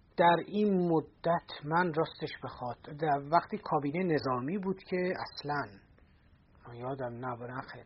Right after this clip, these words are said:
اصلاً. قبل از اونم من به خاطر ندارم، فقط تا اونجایی که یادمه، اه،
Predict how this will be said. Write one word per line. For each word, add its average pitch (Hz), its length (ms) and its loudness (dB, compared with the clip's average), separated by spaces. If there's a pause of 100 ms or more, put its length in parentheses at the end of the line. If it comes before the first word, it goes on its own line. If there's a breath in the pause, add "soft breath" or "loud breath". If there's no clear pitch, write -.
اصلاً. - 280 -18 (640 loud breath)
قبل 165 320 6
از 160 160 6
اونم 202 240 4
من 190 200 4
به 175 80 6
خاطر 151 420 0
ندارم، 165 380 0
فقط 175 320 0
تا 170 80 0
اونجایی 165 280 -2
که 202 100 -2
یادمه، 170 460 -2 (600 soft breath)
اه، 147 100 -6